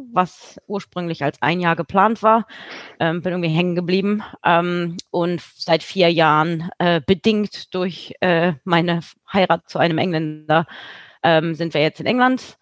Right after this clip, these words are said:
Ähm, hab auch, ähm, die touristische Branche, hab verschiedene Aspekte davon mitgemacht. Einmal zum einen, ähm, Business Travel über, mit Carlson Wangley, danach,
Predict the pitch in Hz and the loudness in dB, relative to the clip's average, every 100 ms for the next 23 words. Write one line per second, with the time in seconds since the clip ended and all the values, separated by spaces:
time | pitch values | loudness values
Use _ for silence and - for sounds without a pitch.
0 | - _ _ _ - 185 190 185 - - | -20 _ _ _ 0 2 2 -2 -6 -2
1 | 214 - - 196 214 - - - 143 190 | 0 0 2 4 4 -2 -10 -2 2 4
2 | 190 190 185 196 202 202 294 254 240 220 | 4 0 -4 -6 -2 -2 -2 -4 -4 -4
3 | 196 208 214 220 214 196 - - - 220 | -2 0 0 0 2 2 2 -8 -10 -6
4 | 226 226 196 190 - 175 - 208 302 208 | -4 0 0 0 -2 -2 0 -2 0 0
5 | 202 214 214 - 208 202 196 - 185 180 | 0 0 -2 -2 0 0 2 0 0 -2
6 | - - 180 175 175 - 165 165 165 220 | -2 0 2 0 -2 0 0 0 -2 -2
7 | 233 240 - 226 220 240 240 - - - | -2 -4 0 0 4 2 2 -6 -20 -12
8 | 196 175 170 - 196 - 175 - 175 175 | 0 2 2 -2 -6 0 -2 0 -2 0
9 | 196 202 202 165 165 160 - | 0 0 0 2 4 2 0